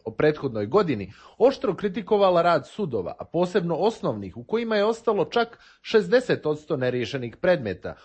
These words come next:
od kojih su mnogi naslijeđeni iz prethodnog perioda.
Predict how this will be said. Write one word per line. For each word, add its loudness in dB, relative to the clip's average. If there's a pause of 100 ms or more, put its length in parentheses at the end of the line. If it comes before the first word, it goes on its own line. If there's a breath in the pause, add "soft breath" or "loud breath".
(100)
od -8
kojih -2
su -2
mnogi -2
naslijeđeni 0
iz -6
prethodnog 0
perioda. -6